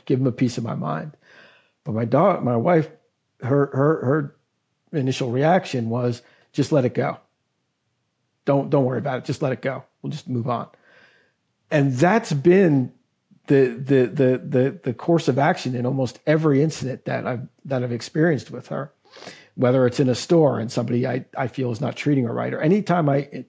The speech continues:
I, I get a sense that something might be related to race, I wanna, you know, stand at the top of the <laughs> mountain and start screaming my lungs out, you know, "This isn't right." Um, her reaction is always, "Don't worry about it.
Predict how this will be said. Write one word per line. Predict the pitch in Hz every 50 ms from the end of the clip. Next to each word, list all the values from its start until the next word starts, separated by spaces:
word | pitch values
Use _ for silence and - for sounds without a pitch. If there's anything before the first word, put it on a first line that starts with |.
| -
I, | 143 131 135 131 127 - - - - - - -
I | 123
get | 127 151 147
a | 135
sense | 117 - - 170 156 151 139 -
that | - - - -
something | - - - 147 143 147 - 160 147
might | 135 131 131 123
be | -
related | 127 123 131 123 123 123 117 104 -
to | 123
race, | 117 117 123 123 120 113 - - _ _ -
I | 147 151 156 156
wanna, | 143 135 139 143 131 131 135 127 - - - -
you | - 139
know, | 131 123 120 117 117 - _ _ - - - - _ _
stand | - - - 160 139 139 135
at |
the | 135 123
top | - - 139 131 - 147
of | 135
the | 127
<laughs> |
mountain | 123 123 113 - 190 160 135
and | 135 120
start | - - 139 123 123
screaming | - - - 170 147 139 151 143 131 127 120 - -
my | - 120
lungs | 117 127 156 202 196 147 -
out, | 131 120 117 117 113
you | 123 131
know, | 127 123
"This | 120 135 127 -
isn't | 127 117 123 110
right." | 120 156 165 - - - - - - - - - - - - _ -
Um, | 127 127 127 123 123 123 123 123 - _ _ _ _ _ _ _ _ _ _ _ _ _ _ _ -
her | - - 131 139
reaction | 135 135 139 151 143 - - 202 185
is | 131 110 101
always, | 123 120 123 123 127 120 120
"Don't | - 131 123 123
worry | 123 131 139 123
about | 110 120 135 71
it. | - - -